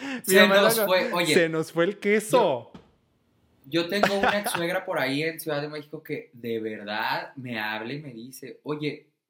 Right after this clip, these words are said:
Speaker 1: déjalo a él, pero a mí sígueme trayendo queso", y yo cada que voy y puedo llevarle queso,
Speaker 2: Pasas.
Speaker 1: pues, le llevo queso, porque es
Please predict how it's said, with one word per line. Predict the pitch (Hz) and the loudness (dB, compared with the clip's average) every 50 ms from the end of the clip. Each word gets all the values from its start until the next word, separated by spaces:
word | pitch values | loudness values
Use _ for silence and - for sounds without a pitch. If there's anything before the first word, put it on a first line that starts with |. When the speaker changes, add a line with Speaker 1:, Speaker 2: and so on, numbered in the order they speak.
| _ _ _ - | _ _ _ -12
Speaker 1:
déjalo | 139 165 196 202 214 254 262 240 202 | -10 -8 -6 -6 -4 -2 -2 0 0
a | 165 151 | 0 0
él, | 156 170 170 - | 0 -2 -4 -4
pero | 175 160 160 | -4 -4 -4
a | |
mí | 156 165 170 | -4 -4 -6
sígueme | 170 - 202 202 208 214 214 | -10 -10 -10 -8 -8 -8 -8
trayendo | - 202 170 147 143 143 147 156 185 185 | -6 -4 -4 -4 -4 -4 -6 -8 -8 -8
queso", | - 180 180 165 - 208 180 | -8 -6 -6 -4 -4 -4 -2
y | 160 143 | 0 0
yo | 151 151 | -2 0
cada | 151 175 175 180 180 | 0 2 2 2 0
que | - 180 | -2 -4
voy | 143 135 135 143 156 170 175 170 | -6 -4 -2 0 0 0 -2 -2
y | 180 175 156 139 123 | -4 -4 -4 -4 -6
puedo | - - 151 147 151 160 | -4 -2 -2 0 0 0
llevarle | 175 156 139 147 139 135 | 0 2 2 4 4 2
queso, | 135 151 143 131 | 0 -4 -8 -10
Speaker 2:
Pasas. | |
Speaker 1:
pues, | - - 160 | -10 -10 -12
le | 156 | -12
llevo | 151 156 170 170 | -10 -12 -12 -12
queso, | - 214 220 220 233 - | -12 -12 -10 -10 -10 -12
porque | 190 160 - 160 156 | -12 -10 -8 -6 -6
es | 156 156 - | -6 -8 -10